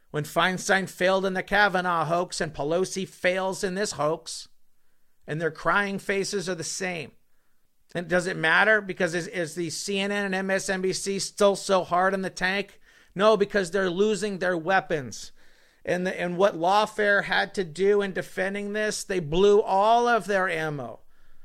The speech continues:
All of their, remember, this whole thing leads in accusations, and now they're running out of people to accuse.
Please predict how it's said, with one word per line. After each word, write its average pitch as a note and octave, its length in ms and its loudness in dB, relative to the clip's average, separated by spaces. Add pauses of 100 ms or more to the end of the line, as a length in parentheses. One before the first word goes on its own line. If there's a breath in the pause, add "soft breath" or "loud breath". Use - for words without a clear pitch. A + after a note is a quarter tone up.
(200)
All A#3+ 440 10
of G3+ 180 0
their, A#3 340 2
remember, A#3+ 380 2
this G#3 200 -2
whole A3 160 2
thing A#3 280 0
leads A#3+ 300 2
in A#3 100 0
accusations, A3+ 920 -2
and G3+ 120 -2
now A3 200 2
they're D#4+ 140 4
running A3 380 2
out A3+ 120 2
of A3 100 -2
people A#3+ 320 -2
to A#3+ 220 -4
accuse. B3 760 -6